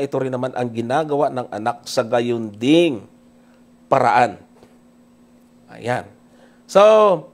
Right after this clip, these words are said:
ah, kasama ang ating Panginoong Jesus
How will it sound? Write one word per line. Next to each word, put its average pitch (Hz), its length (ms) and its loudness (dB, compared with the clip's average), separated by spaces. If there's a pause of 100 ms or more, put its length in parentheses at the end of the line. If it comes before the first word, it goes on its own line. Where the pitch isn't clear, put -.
(1120)
ah, 170 560 2
kasama 214 960 2 (400)
ang 190 160 0
ating 202 400 -2
Panginoong 170 880 2
Jesus 156 880 -4